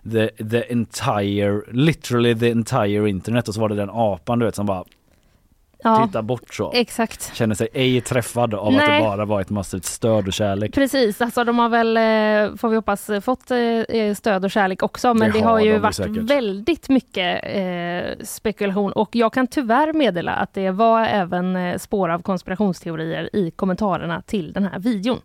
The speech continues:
Speaker 1: Ja, det var det.
Speaker 2: Det var folk
Speaker 1: Mm.
Speaker 2: som skrev att det var A I och, ja, lite sådär. Eh, så att det fortsätter lite. Men hon säger då också att det har tagit tid och att det kom ju som en chock, eh, f-, för att hon har också fått återhämta sig från operationen. Hon var ju på sjukhus i två veckor.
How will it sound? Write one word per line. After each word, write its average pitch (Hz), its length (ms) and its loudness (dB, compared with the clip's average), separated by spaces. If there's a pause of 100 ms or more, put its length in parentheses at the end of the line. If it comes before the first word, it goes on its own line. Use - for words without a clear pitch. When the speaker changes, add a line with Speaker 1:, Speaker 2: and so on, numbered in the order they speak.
(120)
Speaker 1:
Ja, 101 140 -8
det 107 140 2
var 120 300 4
det. 101 180 2
Speaker 2:
Det 240 60 4
var 233 80 4
folk 214 200 2
Speaker 1:
Mm. 214 100 -2
Speaker 2:
som 214 160 0
skrev 190 360 0
att 170 140 -4
det 196 100 2
var 170 460 0
A 165 40 -4
I - 220 -4
och, - 300 -2
ja, - 180 0 (280)
lite 277 300 2
sådär. 196 340 -2 (460)
Eh, 220 280 4
så 262 80 0
att 247 80 0
det 294 80 0
fortsätter 262 420 2
lite. 226 320 0
Men 285 160 4
hon 320 120 4
säger 302 240 2
då 294 80 2
också 247 180 0
att - 80 -6
det 247 80 2
har 233 100 2
tagit 220 320 -2
tid 311 440 2
och 240 80 4
att 220 100 0
det 202 80 -4
kom 202 200 0
ju 190 60 -2
som 190 180 -4
en 180 100 -4
chock, - 580 0
eh, 208 360 2
f-, 202 180 -6 (180)
för 214 100 -2
att 202 120 -2
hon 214 160 2
har 202 60 2
också 190 360 -2
fått - 160 -6
återhämta 208 520 0
sig 302 160 0
från 302 160 0
operationen. 247 640 0
Hon 269 80 2
var 226 80 4
ju 220 60 0
på 208 120 -6
sjukhus 226 480 0
i 269 60 -2
två 233 180 0
veckor. 233 400 0